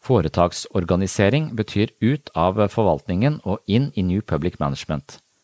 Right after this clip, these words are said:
Stykkpris, internfakturering og rapportering ble den nye hverdagen, og kontinuerlige konflikter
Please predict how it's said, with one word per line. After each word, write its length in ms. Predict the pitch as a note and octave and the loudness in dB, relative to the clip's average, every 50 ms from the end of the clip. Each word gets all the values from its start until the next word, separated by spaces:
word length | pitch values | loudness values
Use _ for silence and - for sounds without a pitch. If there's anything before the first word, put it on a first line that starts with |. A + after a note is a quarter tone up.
| _ _ | _ _
Stykkpris, 720 | - - - - B2+ - - - C3+ D3+ D#3 - - - - _ _ _ _ _ - | -20 -8 -2 -2 -2 -2 0 0 0 0 0 0 -4 -8 -12 _ _ _ _ _ -4
internfakturering 960 | G#2 F#2+ - - E2 D#2+ D#2+ - G2 F#2 - G#2 F#2+ F#2 F#2 F#2+ C3 D3+ D3+ C#3 _ - - _ - | -4 -4 -2 -2 -2 -2 0 -2 -4 -2 0 2 2 4 4 4 2 0 -2 -6 _ -18 -18 _ -4
og 120 | F#2 E2+ | -2 0
rapportering 580 | F2 - - A2 - G2+ E2+ E2 G#2+ C#3+ D3+ - E2+ F2 | 0 0 -2 -2 0 2 2 4 2 2 0 -2 -6 -2
ble 140 | E2 E2+ F2+ | -2 0 0
den 120 | G#2+ A2 G#2+ | 0 0 0
nye 160 | F2 D#2 E2+ | 0 0 -2
hverdagen, 420 | F#2+ F2+ C#2+ D2 C#2+ C#2 D2+ D2+ - _ _ _ _ _ _ _ _ _ _ _ _ - G2+ | -2 -2 -2 -2 -2 -2 -4 -6 -8 _ _ _ _ _ _ _ _ _ _ _ _ -6 -4
og 80 | - | -2
kontinuerlige 760 | - G#2+ F2+ - A2 A2 A#2+ A#2+ G#2+ F2 D#2 D#2 F#2+ A#2 - | 0 0 0 0 0 0 2 4 4 4 2 2 2 0 0
konflikter 540 | C3 A#2+ - - F2+ - - - D3+ D3+ | 0 -2 0 -2 -2 -2 0 0 0 0